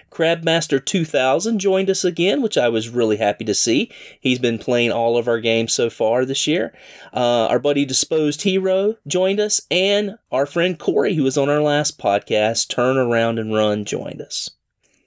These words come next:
So I have to say, this was an interesting month for me, Sean, because I wanted to jump into Bayonetta, but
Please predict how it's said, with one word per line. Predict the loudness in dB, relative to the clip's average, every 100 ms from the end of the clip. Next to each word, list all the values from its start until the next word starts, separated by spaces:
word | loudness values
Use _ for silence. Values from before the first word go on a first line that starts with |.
| _ _
So | -4 0
I | 2
have | 0 -2
to | -2
say, | 0 2 4 2 0 -4 _ _
this | -2 -2 0
was | 0 0
an | 0
interesting | 0 -2 0 -2 0 0 0 -2
month | 0 0 -2
for | -2 0
me, | 0
Sean, | -4 -4 -4 -4 -8 -12 _ -20 -20 _
because | 0 0 -2 0 0 0 -4 -12 _ _ _ -4
I | -2 0
wanted | 0 0 -2
to | -4
jump | -4 -2 -2 -4 -12 -4
into | -2 0 0
Bayonetta, | 0 0 0 2 2 2 0 -2 -2
but | 0 0 -2